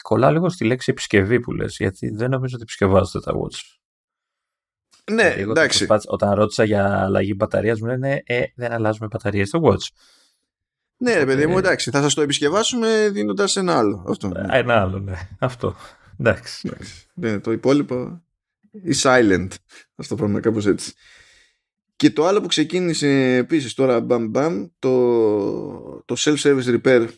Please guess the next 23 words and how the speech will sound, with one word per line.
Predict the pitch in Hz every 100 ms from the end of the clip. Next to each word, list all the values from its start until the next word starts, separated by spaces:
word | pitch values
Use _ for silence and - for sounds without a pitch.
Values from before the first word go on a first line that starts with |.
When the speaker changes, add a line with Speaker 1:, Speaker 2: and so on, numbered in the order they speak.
| _ _ _
Speaker 2:
ε, | 101 98 101 90 - - -
program, | 120 143 208 277 254 _ _ _ _ _ _ _ _ _ _ _ - -
ξεκινάει | 131 151 151
από | 123
την | 123
Αμερική. | 120 120 123
Τα | 160
είχαμε | 170 156
πει | 131 147
αυτά | 110 113 123
που | 123
έλεγε | 123 123 123
η | 123 120 120 127 131 101 -
Apple | - 117 123 123
ότι | -
θα | 127
μπει | 117
στη | 120
διαδικασία | 123 123 120 123 120
και | 123
θα | 120
διαθέσει, | 117 123 110 120 120 123 117 -
ε, | 120 117